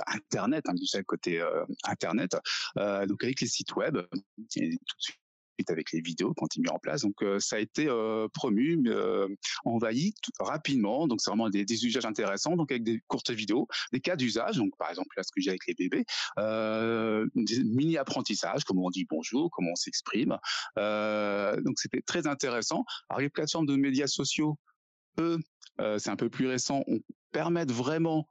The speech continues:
de mettre des outils encore plus puissants, encore plus accessibles. Et ce qui est génial avec tous ces outils, ces sites internet, euh, ces médias sociaux, les applications aussi, c'est permettre de, donc de s'exprimer, de sensibiliser, euh, ce qu'on peut essayer de faire, euh,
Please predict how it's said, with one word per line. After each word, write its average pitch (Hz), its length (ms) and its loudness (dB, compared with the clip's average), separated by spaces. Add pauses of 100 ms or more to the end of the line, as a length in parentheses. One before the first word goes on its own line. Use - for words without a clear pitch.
de 113 140 2
mettre 123 180 4
des 113 200 0
outils 120 200 -2
encore 107 380 -2
plus - 160 0
puissants, - 320 0
encore - 240 -2
plus 113 240 0
accessibles. - 560 0 (320)
Et - 80 0
ce - 80 -4
qui - 100 -2
est 196 60 2
génial 170 280 2
avec 131 120 -6
tous - 100 -2
ces 104 300 0
outils, - 320 -2 (300)
ces - 140 -2
sites - 220 -4
internet, 90 600 -2
euh, 87 400 0 (120)
ces - 180 -2
médias 87 200 2
sociaux, - 320 0
les 80 180 0
applications - 600 -2
aussi, 131 400 2 (300)
c'est - 160 0 (260)
permettre 165 280 0
de, 123 100 2
donc 120 160 2
de 113 80 4
s'exprimer, 135 400 0
de - 80 4
sensibiliser, - 880 0 (560)
euh, 92 240 2
ce - 80 -2
qu'on 101 140 0
peut - 140 0
essayer 98 280 0
de - 100 -4
faire, 294 240 2 (360)
euh, 104 480 0